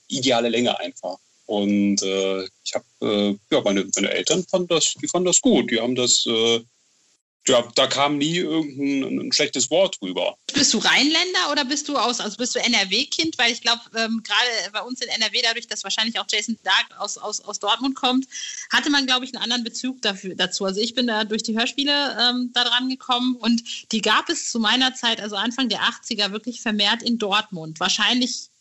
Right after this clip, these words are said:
Speaker 2: ich denke
Speaker 1: Mhm.
Speaker 2: vielleicht, das hätte was damit zu tun, dass, dass, dass, ähm, sag ich mal, die, die, die Fanbase da relativ groß war. Ich weiß es nicht, aber die gab es zum Beispiel am Anfang, ich, äh, komme aus Ostwestfalen,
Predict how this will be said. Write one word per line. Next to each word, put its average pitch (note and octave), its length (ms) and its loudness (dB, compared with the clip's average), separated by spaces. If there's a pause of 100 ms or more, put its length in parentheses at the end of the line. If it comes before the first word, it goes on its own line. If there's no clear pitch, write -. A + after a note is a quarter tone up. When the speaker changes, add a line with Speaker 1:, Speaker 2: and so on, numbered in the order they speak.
Speaker 2:
ich - 140 -8
denke A#3 260 0
Speaker 1:
Mhm. B3 60 0
Speaker 2:
vielleicht, B3 440 0
das A3+ 360 -6
hätte A#3 260 -2
was G#3 160 -2
damit A3 240 0
zu A3+ 100 -4
tun, A#3 240 0
dass, - 240 -2
dass, - 300 -4
dass, - 300 -2
ähm, F#3+ 400 2 (360)
sag F3+ 200 4
ich G3+ 100 0
mal, F#3 180 2
die, F3 220 -4
die, E3+ 320 -8
die F3 140 -4
Fanbase A#3 560 4
da A#3+ 80 4
relativ A#3 500 0
groß C4 240 -2
war. G#3+ 160 2
Ich F#3 120 -6
weiß G3+ 200 2
es C4+ 100 0
nicht, C4 160 0
aber G#3 140 0
die G3+ 80 -8
gab G#3+ 240 2
es - 120 -8
zum A3+ 100 -4
Beispiel A3+ 420 0 (300)
am F#3+ 100 -4
Anfang, B3+ 320 2
ich, G#3+ 240 -4
äh, G#3 140 0
komme G#3 200 -4
aus G3 140 -4
Ostwestfalen, G#3 800 0